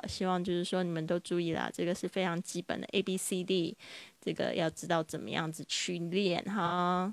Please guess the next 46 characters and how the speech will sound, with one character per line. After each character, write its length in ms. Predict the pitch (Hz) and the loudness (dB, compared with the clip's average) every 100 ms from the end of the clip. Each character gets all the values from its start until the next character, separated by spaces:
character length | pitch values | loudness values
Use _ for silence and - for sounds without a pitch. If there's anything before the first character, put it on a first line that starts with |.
| - | -6
好 300 | - 170 147 | -8 -2 -2
的， 300 | - 156 156 | 0 0 0
那 120 | 165 | 0
别 240 | 165 160 160 | -2 0 0
忘 300 | 175 185 175 | 2 2 2
了 120 | 160 | -2
持 200 | - 165 | -4 -4
续 180 | - 175 | -2 -2
关 300 | - 175 175 | 0 0 0
注 200 | - 180 | -2 0
我 80 | 165 | 0
们 220 | 180 185 | -4 -4
的 140 | 185 | -6
频 360 | - - 170 180 | -6 -4 -2 0
道。 200 | 262 220 | 2 4
我 40 | |
们 160 | 185 170 | 2 -2
今 160 | 240 | -2
天 140 | 247 262 | 0 0
晚 100 | 196 | 0
上 200 | 226 214 | 0 0
九 180 | 208 196 | 2 2
点 180 | 196 | 0
还 160 | 190 190 | -2 -4
是 120 | 185 | -2
有 60 | 196 | 0
一 60 | |
场 220 | 196 180 175 | 0 -4 -6
直 220 | - 170 | -4 -2
播， 260 | 185 185 | 2 2
会 100 | 202 | 4
来 160 | 190 175 | 2 2
讲 320 | 180 180 196 | 0 -4 -4
这 120 | 190 | -6
个 100 | 185 | -4
环 200 | 185 180 | -2 -2
游 120 | 190 202 | 0 2
世 180 | - | 0
界 160 | 233 208 | 4 2
到 140 | 190 | 4
底 80 | 185 | 2
要 100 | 165 | 2
花 200 | 180 180 | 2 2
多 120 | 180 | 0
少 160 | 190 - | -2 -4
钱， 260 | - - | -4 -4